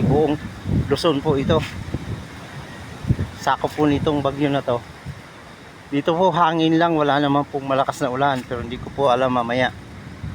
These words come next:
Iba-vlog ko po mamaya. No? So, yun lang po. Maraming salamat. Good morning. Bawat isa. Manatili po tayong nakatuon sa ating Panginoon.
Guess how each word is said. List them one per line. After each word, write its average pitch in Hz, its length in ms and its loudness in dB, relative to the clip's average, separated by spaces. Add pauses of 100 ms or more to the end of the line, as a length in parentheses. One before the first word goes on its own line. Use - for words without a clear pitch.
(200)
Iba-vlog 147 480 2
ko 170 80 0
po 180 160 2
mamaya. 165 480 4 (1300)
No? 151 240 0 (1200)
So, - 80 0
yun 127 160 4
lang 131 80 2
po. 127 240 2
Maraming 123 320 2
salamat. 127 560 2
Good 120 160 -2
morning. 123 400 0 (720)
Bawat 117 320 2
isa. 127 320 -2 (1120)
Manatili 123 560 0
po 127 160 -4
tayong 127 640 4
nakatuon 123 640 0
sa 120 320 2
ating 120 240 -4
Panginoon. 123 560 0